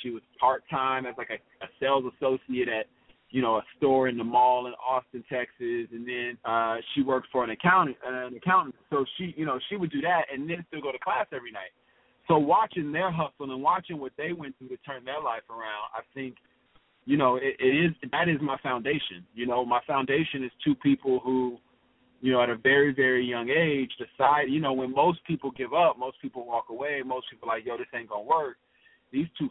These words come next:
fought, you know, and they, they made it happen, and they decided that they were gonna, you know, they loved each other and they loved the, the,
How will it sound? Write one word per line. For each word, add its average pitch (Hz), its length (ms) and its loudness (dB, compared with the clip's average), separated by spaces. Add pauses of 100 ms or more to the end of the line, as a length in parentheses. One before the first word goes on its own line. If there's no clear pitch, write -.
fought, 156 300 4 (220)
you 120 140 -10
know, 123 180 -4
and 120 100 -8
they, 127 100 -6 (140)
they 127 100 -4
made 131 300 -4
it 107 100 -10
happen, 120 440 -2
and 104 100 -12
they 123 80 -6
decided 117 560 -4
that 110 140 -12
they 120 120 -6
were 120 160 -12
gonna, 113 380 -6
you 123 100 -12
know, 101 300 -2 (200)
they 113 140 -2
loved 117 320 -4
each 120 240 -8
other 123 300 -2
and 117 100 -6
they 113 120 -4
loved 113 340 0
the, 110 60 -12 (240)
the, 107 100 -8